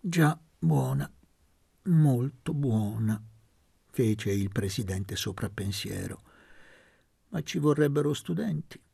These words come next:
Ci sono studenti di legge a Calena?" "Sì, ci sono", ripeté pazientemente Luca. "E quanti?" "Forse dieci,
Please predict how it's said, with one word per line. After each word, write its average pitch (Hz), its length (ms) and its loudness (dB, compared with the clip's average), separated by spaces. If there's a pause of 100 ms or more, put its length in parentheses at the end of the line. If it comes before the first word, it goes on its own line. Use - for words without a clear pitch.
(500)
Ci - 200 0
sono 240 440 2
studenti 208 580 0
di 190 140 -2
legge 196 520 -2
a 170 120 -2
Calena?" 185 640 -2 (840)
"Sì, - 480 -2
ci - 160 -14
sono", 170 500 -2 (640)
ripeté 117 460 -2
pazientemente 110 840 -6
Luca. 98 380 -10 (880)
"E 277 180 2
quanti?" 82 520 -6 (1080)
"Forse 113 680 -4
dieci, 151 500 -4